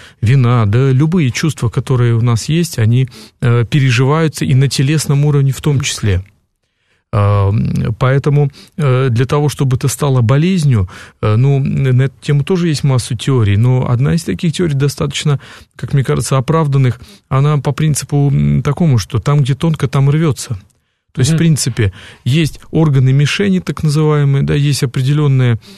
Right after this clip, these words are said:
Speaker 1: э, генетические уже, да, наследственно часто слабые места в теле, да, которые являются мишенью, где, э, чаще всего проявляется патология, да, то есть вот связано именно, ну, с какими-то эмоциональными,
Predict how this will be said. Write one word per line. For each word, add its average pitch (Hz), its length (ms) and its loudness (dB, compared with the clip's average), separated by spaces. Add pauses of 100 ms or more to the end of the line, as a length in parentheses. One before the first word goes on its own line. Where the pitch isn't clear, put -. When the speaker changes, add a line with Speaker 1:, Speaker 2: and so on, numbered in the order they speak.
(120)
Speaker 1:
э, 131 160 0
генетические 147 760 -2
уже, 113 200 0
да, 135 100 0
наследственно 143 640 -2
часто 123 380 -4
слабые 123 480 0
места 135 360 -2
в 175 100 -6
теле, 147 280 0
да, 156 240 0 (400)
которые 143 380 -2
являются 147 480 0
мишенью, 160 640 0 (280)
где, 131 480 0
э, 135 140 0
чаще 147 380 -2
всего 135 200 -2
проявляется 131 640 0
патология, 101 600 0
да, 127 240 0
то 113 160 -4
есть 101 160 -2
вот 117 180 -2
связано 127 460 0
именно, 113 400 2 (100)
ну, 127 220 -2
с - 80 -14
какими-то 123 500 -2
эмоциональными, 127 760 0